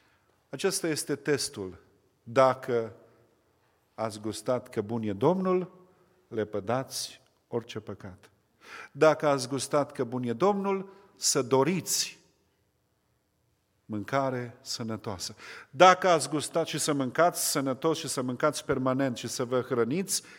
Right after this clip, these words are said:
din Dumnezeu, din cuvânt, din Duhul Sfânt, din, din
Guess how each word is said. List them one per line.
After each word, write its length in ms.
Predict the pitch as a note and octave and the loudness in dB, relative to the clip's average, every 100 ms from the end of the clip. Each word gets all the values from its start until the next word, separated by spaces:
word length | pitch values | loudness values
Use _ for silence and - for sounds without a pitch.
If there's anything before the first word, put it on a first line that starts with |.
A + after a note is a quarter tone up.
| - | -20
din 260 | - C3+ E3+ | -4 0 0
Dumnezeu, 580 | E3+ D#3+ D#3+ C#3 E3 C3 | 0 2 2 2 2 2
din 220 | A2+ C#3+ | 0 -4
cuvânt, 500 | C#3 D3+ D3+ E3+ B2+ | -2 -2 0 -2 -2
din 320 | B2 C#3+ B2+ B2+ - _ _ | -4 -4 -6 -14 -20 _ _
Duhul 240 | - D3 C#3+ | -6 -2 0
Sfânt, 460 | - - E3+ C3 | -2 -2 -4 -4
din, 340 | A#2 C#3 C#3+ C3 - _ | -2 -4 -4 -8 -18 _
din 420 | - C#3 C#3+ C3+ | -6 -4 -2 -6